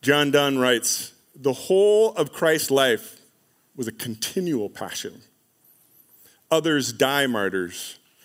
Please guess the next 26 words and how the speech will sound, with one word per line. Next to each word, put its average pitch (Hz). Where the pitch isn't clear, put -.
but 110
Christ 131
was 110
born 110
a 95
martyr. 80
He 135
found 151
a 131
Golgotha 123
where 117
he 120
was 113
crucified, 110
even 180
in 131
Bethlehem, 101
where 110
he 107
was 104
born. 101
For 156
to 165
his 147
tenderness 135
then, 113